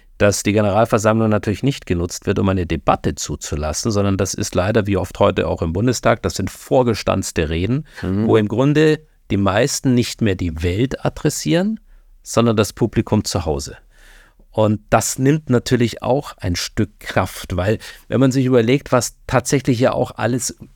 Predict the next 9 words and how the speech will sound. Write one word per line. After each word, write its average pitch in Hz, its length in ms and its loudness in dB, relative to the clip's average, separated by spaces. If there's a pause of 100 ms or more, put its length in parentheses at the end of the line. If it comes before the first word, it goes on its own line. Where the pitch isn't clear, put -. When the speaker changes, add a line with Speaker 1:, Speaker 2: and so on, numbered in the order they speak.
Speaker 1:
Gutes 165 540 0
aus 110 240 -2
den 107 100 0
Vereinten 104 440 -2
Nationen 107 480 2
heraus 98 360 0
entwickelt 104 540 -4
wurde, 76 260 -8 (440)
von, 120 680 0